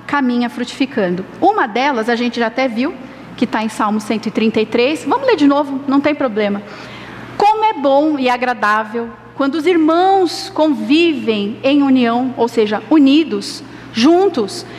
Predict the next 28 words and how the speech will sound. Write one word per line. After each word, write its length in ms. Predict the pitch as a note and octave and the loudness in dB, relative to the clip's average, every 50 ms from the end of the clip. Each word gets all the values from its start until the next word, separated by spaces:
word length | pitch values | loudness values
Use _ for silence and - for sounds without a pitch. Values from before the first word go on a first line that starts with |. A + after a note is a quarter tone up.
| - - - | -14 -8 -2
É 80 | - D#4 | -2 -2
como 280 | - - F#4+ F#4+ F#4 | 0 0 0 2 2
óleo 300 | F#4 E4 D#4 E4+ F4 F4+ | 2 4 4 2 2 -2
precioso 760 | - D#4 D4+ D4 - - C#4+ A#3+ A3+ B3 C4 C#4 B3 G#3 G#3+ G3 | -4 -4 -4 -4 -4 -4 -2 2 2 4 4 2 0 -4 -8 -8
derramado 640 | G3 G3+ B3 B3+ A3+ G#3+ G#3+ A3+ C4 C#4 B3+ A3+ | -6 -4 -2 -2 -2 -2 0 0 0 0 -2 -6
sobre 300 | G#3+ - - B3+ A#3 A#3 | -10 -6 -4 -4 -2 -2
a 40 | A3+ | -2
cabeça, 640 | - G#3+ F#3+ F#3 G#3 A3 C4 C#4 C4+ - - B3 A#3+ - - - - | -2 -4 -4 0 2 2 2 2 -2 -4 -10 -10 -10 -10 -16 -12 -2
que 100 | - E4+ | -2 0
desce 320 | C4 D4+ D4+ D4+ D4 - | 0 2 0 0 -2 -4
pela 260 | - - C4 B3 A3+ G#3 | -2 -2 0 0 0 -2
barba, 540 | G3 G3 G3+ G#3 A3 A3+ G#3+ A3 B3 B3+ - - - | -2 0 0 0 0 -2 -4 -6 -10 -10 -10 -6 -4
a 100 | C4 B3 | -4 -4
barba 400 | G3+ F#3 A3 A#3+ C4+ B3+ B3 C4+ | -2 -2 -2 -2 -2 0 -2 -4
de 140 | A3+ A#3 A#3 | -4 -2 -4
Arão, 420 | A3 G#3+ G3+ G#3 A3 A#3+ C4+ C4+ - - | -4 -4 -4 -6 -4 -4 -6 -8 -6 -4
até 260 | A#3 A#3+ - - E4 | -6 -6 -4 -2 0
a 120 | F#4+ F#4 E4 | 0 0 0
gola 280 | A#3+ C4 C#4+ D#4 D#4 | 0 0 0 0 0
das 180 | D4 C#4 C#4+ D4 | 0 -2 -2 -2
suas 260 | - D#4+ D#4+ D4 B3 | 0 -2 -2 -2 -2
vestes. 420 | A#3 A#3+ A#3 B3 B3 - - A3 - - - - - - - - | -2 -2 -2 -2 -4 -8 -12 -14 -14 -16 -20 -18 -16 -14 -10 -4
É 80 | - D#4 | -4 -4
como 300 | D#4 D#4 G4 G4 F#4+ F#4 | 0 0 0 0 2 2
o 60 | F#4 | 2
orvalho 600 | F4+ F4 D#4 B3 B3 C#4+ C#4+ D4+ E4 E4 D#4 D#4+ | 2 2 -2 -2 0 2 2 4 2 2 0 -2
do 120 | B3+ D4 D4 | -2 0 0
Hermon, 460 | C#4 C4+ B3 A#3 A#3 A#3+ A#3+ B3 | 2 2 2 0 2 0 0 0